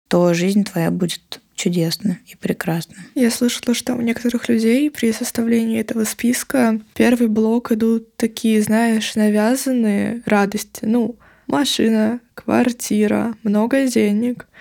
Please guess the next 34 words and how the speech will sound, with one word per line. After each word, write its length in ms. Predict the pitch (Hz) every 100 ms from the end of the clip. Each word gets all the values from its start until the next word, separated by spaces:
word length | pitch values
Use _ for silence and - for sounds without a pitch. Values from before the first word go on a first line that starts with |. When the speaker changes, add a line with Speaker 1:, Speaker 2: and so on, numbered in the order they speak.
| -
Speaker 2:
Второй 380 | - - 226 226
блок — 380 | 214 220 220 214
это 120 | 220
что-то 280 | 214 214 -
на 100 | 220 208
более 320 | 233 320 277
глубоком 560 | 233 208 214 - 214
уровне, 320 | 208 208 208 208
а 40 |
вот 140 | 214
уже 160 | 226 226
там 200 | 226 220
то, 240 | - 233
что 200 | 233 -
под 240 | - 214 -
конец, 560 | - 226 254 311 311
после 360 | - 220 220 226
Speaker 1:
Я, 440 | 208 214 220 220
кстати, 260 | 226 247 302
такого 220 | 233 226
не 140 | 226 233
Speaker 2:
восьмидесятого. 80 |
Speaker 1:
слышала. 260 | 233 214 185
У 20 |
меня 180 | 185 214
вообще 260 | 214 214 208
машины 400 | 190 190 185 180
не 180 | 180
было 240 | 175 180 175
в 40 |
том 160 | - 180
списке, 420 | - 202 - 190
квартиры 520 | - 185 185 185 180
тоже. 420 | 175 180 175 180